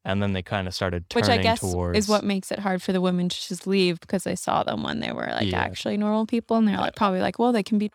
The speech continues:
Speaker 2: normal again."
Speaker 1: Yeah, they, they were good people.
Speaker 2: Yeah, yeah.
Speaker 1: Especially College Allen was probably a good dude. <laughs>
Speaker 2: Yeah, true. A lot of time it's who you surround yourself with,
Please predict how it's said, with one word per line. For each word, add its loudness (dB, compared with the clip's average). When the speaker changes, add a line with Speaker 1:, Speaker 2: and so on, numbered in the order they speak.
Speaker 2:
normal 2
again." 0
Speaker 1:
Yeah, 2
they, 0
they 0
were 2
good -2
people. -2
Speaker 2:
Yeah, 2
yeah. -2
Speaker 1:
Especially -4
College 2
Allen 0
was -10
probably -2
a -4
good -2
dude. 4
<laughs> -
Speaker 2:
Yeah, 4
true. -4
A 2
lot 8
of -2
time 0
it's 0
who 0
you 4
surround 2
yourself -2
with, 0